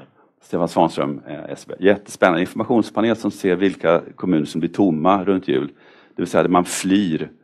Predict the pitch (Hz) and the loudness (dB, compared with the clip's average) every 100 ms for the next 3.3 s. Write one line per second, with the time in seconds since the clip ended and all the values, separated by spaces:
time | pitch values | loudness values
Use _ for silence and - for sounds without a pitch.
0 | _ _ - 78 71 73 - 90 76 71 | _ _ -4 0 0 0 0 2 2 2
1 | 73 78 - _ _ - - 76 69 - | -2 -4 -10 _ _ -4 0 2 0 -2
2 | - 78 76 82 76 - 87 - 73 85 | 2 2 2 0 0 -2 -10 -6 -8 -8
3 | - 82 | -10 -10